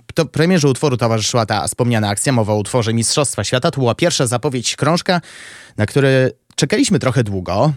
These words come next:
mm, bo kilka miesięcy, ale oczekiwanie już się skończyło. W miniony piątek ukazał się krążek Ostatni raz, kiedy umarłam, miałam na sobie letnie ubrania. I zacznę może od tytułu, bo nie ukrywam,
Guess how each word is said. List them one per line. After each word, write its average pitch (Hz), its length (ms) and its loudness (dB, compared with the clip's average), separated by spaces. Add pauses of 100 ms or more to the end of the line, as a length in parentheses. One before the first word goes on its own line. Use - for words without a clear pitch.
mm, 95 640 -4
bo 104 480 2 (100)
kilka 190 360 2
miesięcy, 147 720 2
ale 180 340 0
oczekiwanie 110 440 -2
już 104 100 -2
się 98 120 -4
skończyło. 131 540 0 (320)
W 90 100 -4
miniony 110 320 2
piątek 113 400 -2
ukazał 104 320 0
się 95 140 -4
krążek 107 460 0
Ostatni 127 460 0
raz, 123 240 0
kiedy 101 220 -2
umarłam, 117 560 4
miałam 123 380 2
na 104 120 0
sobie 110 320 -2
letnie 117 320 -4
ubrania. 131 540 0
I 156 140 0
zacznę 220 340 0
może 147 260 2
od 123 140 -4
tytułu, 131 380 0
bo 151 100 0
nie 170 140 2
ukrywam, 196 420 0